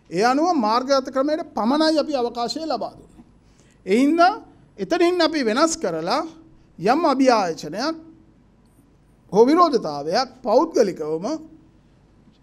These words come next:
ප්‍රාදේශීය ලේකම් කාර්යාලයට ලබා දෙන්න අවශ්‍ය උපදෙස්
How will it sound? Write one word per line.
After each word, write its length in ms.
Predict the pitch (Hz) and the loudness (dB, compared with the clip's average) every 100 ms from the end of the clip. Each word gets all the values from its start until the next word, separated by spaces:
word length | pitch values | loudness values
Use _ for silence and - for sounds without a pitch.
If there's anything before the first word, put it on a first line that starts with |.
| _ _ _ | _ _ _
ප්‍රාදේශීය 480 | 214 247 311 269 269 | 0 0 2 2 2
ලේකම් 300 | 240 233 226 | 2 0 -4
කාර්යාලයට 640 | 214 202 208 226 226 226 220 | -4 -4 -2 0 0 -2 -4
ලබා 340 | 185 175 202 | -4 -4 -4
දෙන්න 220 | 208 214 277 320 - - - - _ _ _ _ _ _ - | -4 -4 -6 -8 -14 -20 -20 -20 _ _ _ _ _ _ -2
අවශ්‍ය 280 | 208 240 254 226 | 0 2 2 4
උපදෙස් 380 | 294 269 247 | 4 4 0